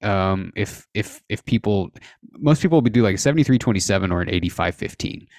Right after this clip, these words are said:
Now, if you like that and you measure out the dose and you meet your calorie intake,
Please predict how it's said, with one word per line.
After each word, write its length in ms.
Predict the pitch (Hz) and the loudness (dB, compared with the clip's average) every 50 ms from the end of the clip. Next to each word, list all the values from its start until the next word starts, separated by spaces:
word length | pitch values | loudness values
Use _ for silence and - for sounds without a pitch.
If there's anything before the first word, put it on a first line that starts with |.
| - - - - _ _ _ _ _ - | -20 -20 -20 -20 _ _ _ _ _ -2
Now, 260 | 151 131 104 85 - - _ - - _ _ _ _ - | 0 0 0 0 -4 -8 _ -20 -20 _ _ _ _ -2
if 160 | 131 - - | -2 0 2
you 260 | 113 120 127 143 156 135 - _ _ _ _ _ _ _ _ _ _ - | 4 6 6 6 6 4 -2 _ _ _ _ _ _ _ _ _ _ -4
like 260 | 113 98 90 101 104 | -2 0 0 0 2
that 300 | - 143 165 226 247 _ _ - | 2 2 2 2 0 _ _ -4
and 240 | 98 98 92 87 87 | -4 -2 -2 0 0
you 240 | 92 104 123 131 - _ _ _ - | 2 2 2 0 -2 _ _ _ -6
measure 360 | 101 95 92 98 101 127 120 | -2 0 0 2 2 2 2
out 200 | 107 110 - - | 2 0 -2 -4
the 60 | 107 | -6
dose 400 | 82 - 117 170 190 196 - - | 0 2 4 4 4 2 0 -2
and 280 | - 90 92 90 92 95 | -4 -4 -4 -4 -2 0
you 140 | 107 120 120 | 0 2 2
meet 240 | 110 110 131 - - | 2 2 0 0 -2
your 100 | 107 - | -6 -4
calorie 380 | - 107 95 101 101 98 101 | -4 -2 -2 -2 -2 -2 -2
intake, 240 | 127 139 - - - | -2 0 0 -2 -2